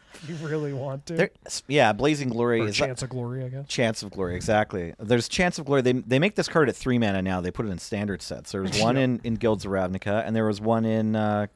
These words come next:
Speaker 2: Cal-, no.
Speaker 1: Crimson Vow.
Speaker 2: Was there one in Crimson Vow, too?
Speaker 1: Alchemist Gambit.
Speaker 2: Alchemist Gambit. That's right, that's right. There was Alchemist Gambit. And no, I'm thinking of the other one from,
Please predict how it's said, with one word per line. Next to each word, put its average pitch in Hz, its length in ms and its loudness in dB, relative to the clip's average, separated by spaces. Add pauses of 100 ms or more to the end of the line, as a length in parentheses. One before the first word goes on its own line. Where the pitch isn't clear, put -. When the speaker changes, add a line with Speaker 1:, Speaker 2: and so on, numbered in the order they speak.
(140)
Speaker 2:
Cal-, 147 340 -2 (120)
no. 101 260 -4 (260)
Speaker 1:
Crimson 143 320 -2
Vow. 101 240 -10 (840)
Speaker 2:
Was - 100 -10
there - 100 -10
one 151 100 -4
in 147 60 -4
Crimson 156 260 0
Vow, 175 100 10
too? 151 180 6
Speaker 1:
Alchemist 165 360 4
Gambit. 123 420 -8 (340)
Speaker 2:
Alchemist 127 380 0
Gambit. 131 100 4
That's - 140 4
right, 214 80 10
that's 123 140 2
right. - 180 4 (180)
There 131 80 2
was 117 100 4
Alchemist 139 300 0
Gambit. 120 220 2
And 120 200 2
no, 151 140 4
I'm 160 100 6
thinking 170 220 2
of 127 80 2
the 120 100 4
other 123 140 4
one 120 200 4
from, 117 500 2